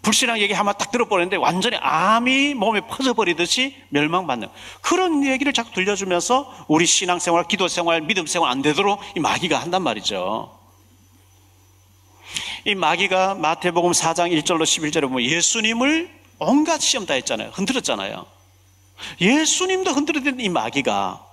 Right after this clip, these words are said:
우리를 가만두겠습니까? 계속 우리를 시험합니다. 베드로전서 오 장 칠 절, 팔 절에 이렇게 말씀합니다. 우리 같이 합독하겠습니다. "너희 염려를 다 주께 맡기라.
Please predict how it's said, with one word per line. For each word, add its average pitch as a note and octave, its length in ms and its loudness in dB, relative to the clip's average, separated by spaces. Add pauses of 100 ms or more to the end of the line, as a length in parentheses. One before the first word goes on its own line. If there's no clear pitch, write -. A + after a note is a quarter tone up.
(400)
우리를 E3+ 380 0
가만두겠습니까? C#3+ 1080 -4 (100)
계속 F4 500 0
우리를 C#4 180 -2
시험합니다. A3+ 760 -4 (3750)
베드로전서 E3 720 0
오 C#3 200 -2
장 D3+ 360 -2
칠 - 220 0
절, D3 200 0
팔 C#3+ 200 -6
절에 B2+ 240 -2
이렇게 C#3 220 -4
말씀합니다. A#2 800 -4
우리 C3+ 140 -2
같이 A#2+ 240 -2
합독하겠습니다. B2 1040 0 (400)
"너희 C#3 360 2
염려를 C3+ 460 0
다 B2+ 520 0
주께 E3+ 600 0
맡기라. A2+ 840 -2